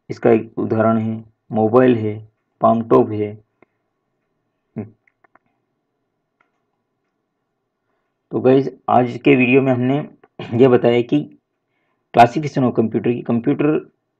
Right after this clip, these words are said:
जो आज तक यूज़ होते आ रहे हैं, तो किसे, मतलब जो हम पेट्रोल पंप पे देखते हैं, वो कौन सा computer है, जहाँ पे भी reading वगैरह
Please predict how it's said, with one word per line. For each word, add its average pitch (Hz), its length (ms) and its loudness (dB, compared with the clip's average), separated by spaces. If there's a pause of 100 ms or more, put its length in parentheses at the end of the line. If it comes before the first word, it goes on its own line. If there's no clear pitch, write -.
(120)
जो 127 160 2
आज 117 120 4
तक 120 280 -2
यूज़ 135 240 4
होते 104 240 0
आ 101 160 0
रहे 101 140 -8
हैं, 120 360 -2 (960)
तो 165 240 2 (1120)
किसे, 156 300 4
मतलब 117 440 -2
जो 120 180 2
हम 127 380 -4
पेट्रोल 127 320 0
पंप 123 240 -4
पे 120 100 2
देखते 110 320 -4
हैं, 107 180 0
वो 127 180 4
कौन 120 220 -2
सा 117 120 -6
computer 110 480 -8
है, 110 140 2
जहाँ 117 240 -2
पे 131 120 2
भी 123 120 0
reading 113 320 0
वगैरह 110 360 -2